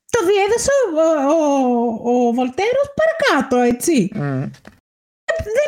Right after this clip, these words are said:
Speaker 1: νομίζω ότι μπορείς να διαπιστώσεις α, ούτε με... Ούτε στην νεκροψία αν κάποιος, α,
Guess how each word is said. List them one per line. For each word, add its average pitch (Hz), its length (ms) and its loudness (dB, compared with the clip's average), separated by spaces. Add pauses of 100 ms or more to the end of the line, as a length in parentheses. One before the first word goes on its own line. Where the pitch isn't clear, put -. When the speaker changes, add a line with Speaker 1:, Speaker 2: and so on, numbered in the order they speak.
Speaker 1:
νομίζω 622 320 0
ότι 415 140 -4
μπορείς 392 220 0
να 370 140 -2
διαπιστώσεις 277 1000 -4
α, - 100 0 (580)
ούτε 440 200 0 (160)
με... 415 300 0 (440)
Ούτε 415 160 -2
στην 427 160 -4
νεκροψία 349 560 0
αν 277 120 0
κάποιος, 254 640 -2
α, 247 100 -4